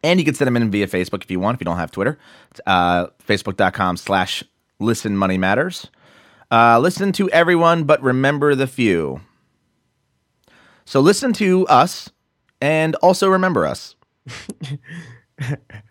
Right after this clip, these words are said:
Speaker 2: We're,
Speaker 1: Even,
Speaker 2: we're few. We're
Speaker 1: even,
Speaker 2: few. We're,
Speaker 1: even
Speaker 2: there's
Speaker 1: while you
Speaker 2: two of
Speaker 1: sleep.
Speaker 2: us.
Speaker 1: Yes. Remember the few, the few of us.
Speaker 2: Mm.
Speaker 1: Uh, all right. So today's five questions.
Speaker 2: Yay.
Speaker 1: Getting a lot of feedback on how great five questions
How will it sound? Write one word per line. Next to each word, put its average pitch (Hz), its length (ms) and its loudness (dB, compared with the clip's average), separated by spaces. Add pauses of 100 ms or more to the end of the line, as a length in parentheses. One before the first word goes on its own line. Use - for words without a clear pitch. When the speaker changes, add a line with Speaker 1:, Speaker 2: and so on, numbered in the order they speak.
Speaker 2:
We're, 180 120 6
Speaker 1:
Even, 202 100 0
Speaker 2:
we're 180 120 4
few. 123 460 -4
We're 107 100 -4
Speaker 1:
even, 107 140 -4
Speaker 2:
few. 113 120 -6
We're, 110 100 -6
Speaker 1:
even 98 60 -4
Speaker 2:
there's 135 140 0
Speaker 1:
while 101 140 2
you 135 80 0
Speaker 2:
two 160 60 4
of 143 60 4
Speaker 1:
sleep. 92 140 -2
Speaker 2:
us. - 240 -12
Speaker 1:
Yes. - 360 -12 (460)
Remember 92 300 -6
the 95 100 -4
few, 82 340 -6
the 85 100 -8
few 92 200 -6
of 82 80 -6
us. - 340 -12 (340)
Speaker 2:
Mm. 120 200 -4
Speaker 1:
Uh, 147 260 8
all 202 80 6
right. 185 240 2
So 180 220 0
today's 202 260 2
five 208 180 4
questions. 180 560 0 (540)
Speaker 2:
Yay. 254 580 2
Speaker 1:
Getting 160 200 4
a 185 40 6
lot 185 140 6
of 175 60 0
feedback 165 500 4
on 147 300 2
how 139 320 2
great 127 420 0
five 113 240 4
questions 113 360 -2